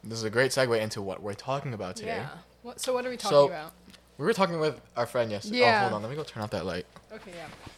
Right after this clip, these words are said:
Speaker 2: Um, we were talking with one of our friends yesterday about, like, podcast ideas and just things that we could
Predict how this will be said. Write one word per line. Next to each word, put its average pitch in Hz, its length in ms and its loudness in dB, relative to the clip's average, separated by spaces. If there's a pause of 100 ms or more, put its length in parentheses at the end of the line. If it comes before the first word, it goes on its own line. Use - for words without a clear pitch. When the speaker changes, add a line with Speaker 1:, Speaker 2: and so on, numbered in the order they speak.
(720)
Speaker 2:
Um, 247 340 2
we 240 120 0
were 277 100 -2
talking 233 360 2
with 208 240 -4
one 196 140 -6
of 202 100 -6
our 196 100 -4
friends 185 340 -8
yesterday 180 380 -4
about, 170 280 -2
like, 165 180 -12
podcast 165 500 -4
ideas 185 420 -6
and 180 80 -10
just 180 200 -12
things 175 240 -14
that 170 100 -8
we 165 80 -12
could 165 180 -14